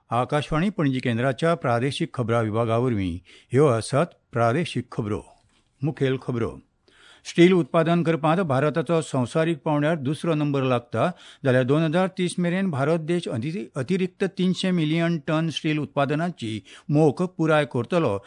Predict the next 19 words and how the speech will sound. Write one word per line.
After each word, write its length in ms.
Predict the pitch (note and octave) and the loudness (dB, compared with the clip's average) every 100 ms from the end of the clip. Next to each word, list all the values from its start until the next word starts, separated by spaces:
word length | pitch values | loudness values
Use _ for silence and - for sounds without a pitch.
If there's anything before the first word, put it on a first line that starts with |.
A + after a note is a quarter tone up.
| - | -6
अशें 160 | C3 B2 | -2 0
मुखेलमंत्री 480 | A#2+ D3+ D#3+ D3+ A3+ | 0 0 0 0 -2
दोतोर 240 | G3 C#3 | -2 -4
प्रमोद 300 | B2+ C#3+ C#3 | -4 -2 -2
सावंत 360 | C3+ C#3 B2+ A#2+ | -2 0 0 -2
हांणी 160 | A#2 | -2
म्हळां. 340 | A2 A2 E2 C#2+ _ _ _ _ _ _ - - _ - - | -2 -2 -4 -10 _ _ _ _ _ _ -20 -20 _ -18 0
संवसारीक 760 | D3+ C#3 F3+ G3 A3 - - | 0 2 2 2 0 -4 -6
अनिश्चिततायेचो 1000 | F#3 G#3 F#3+ - G3 F#3+ F3+ E3 F3 F3 F3+ | 2 4 4 0 -2 0 2 2 2 0 -2
परिणाम 500 | F3 D#3+ E3+ F#3 G3+ | 0 0 2 2 0
तेल 300 | - E3 E3+ | 0 2 2
आनी 180 | E3 | 0
वायू 280 | D#3+ D3 E3 | 2 2 2
क्षेत्राचेर 600 | D#3 - D3 D3 D3+ F#3 | -2 -2 0 0 0 -2
जरी 260 | E3+ D#3 D3+ | -2 -4 -2
जायत 280 | C3+ C#3+ C3+ | 0 0 0
आसलो, 340 | B2+ C3+ C#3 | -6 -2 -2
तरी 240 | F3 D3+ | 0 -2
गोंयांत 520 | C#3 C3+ E3+ D3 G2+ | 0 2 2 2 -2